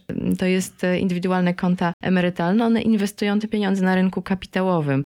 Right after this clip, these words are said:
e, więc jednocześnie brak, e, wiedzy ekonomicznej plus brak możliwości przewidzenia ich wyników, bo tak naprawdę nikt z nas nie jest w stanie przewidzieć wyników,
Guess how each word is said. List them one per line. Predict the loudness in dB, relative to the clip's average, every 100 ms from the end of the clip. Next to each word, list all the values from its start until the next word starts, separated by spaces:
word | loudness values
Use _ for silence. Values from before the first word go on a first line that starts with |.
| -2
e, | -2 0
więc | 2 0 0
jednocześnie | 0 2 0 0 -2 0 0 0
brak, | 0 -2 -2 -2
e, | 0 0
wiedzy | -2 -2
ekonomicznej | -2 0 0 0 0 0 0
plus | -2 -4 -4
brak | -4 -4 -2
możliwości | -2 0 0 0 0 -2 -6
przewidzenia | -4 -4 -4 -2 0 2
ich | 0
wyników, | 0 0 0 0 -2
bo | -2
tak | -2 -2
naprawdę | -2 -2 -2 0
nikt | 2 2 0 -2 -4
z | 0
nas | 0 0 -6 -6 0
nie | 0
jest | 0
w | -4
stanie | -2 -2
przewidzieć | -2 -2 -4 -6 -4
wyników, | 0 0 0 -4